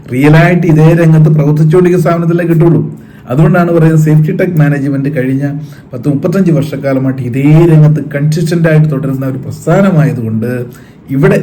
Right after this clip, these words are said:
എത്തപ്പെടുന്നവരെ നല്ല കൃത്യമായ രീതിയിൽ ഒരു ഒറ്റ മാസത്തെ കോച്ചിങ്ങും അതിനുവേണ്ട അനുബന്ധ ഘടകങ്ങളും തന്ന് ഇനിയിപ്പോൾ ഇന്റർനാഷണൽ കോഴ്സുകളായിട്ടുള്ള നെബോഷോ, ഐയോഷോ ഇതൊക്കെ പാസ്സാകണമെങ്കിലും ബി സ്റ്റാൻഡേർഡ് വേണം.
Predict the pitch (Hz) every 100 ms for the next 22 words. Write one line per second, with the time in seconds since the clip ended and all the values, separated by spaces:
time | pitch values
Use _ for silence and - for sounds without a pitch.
0 | 123 113 147 131 127 131 127 131 - -
1 | - - 120 139 151 151 151 156 180 185
2 | 185 180 156 151 147 139 156 185 175 160
3 | 156 151 139 131 131 127 131 - - -
4 | 123 139 143 131 127 139 147 143 147 123
5 | 131 135 139 127 120 123 156 - - -
6 | - 156 156 156 151 156 156 151 147 147
7 | 139 143 135 139 135 131 139 139 151 120
8 | 123 139 151 139 - - 151 151 - 190
9 | 180 180 165 175 190 - - 127 151 156
10 | 156 143 139 131 113 -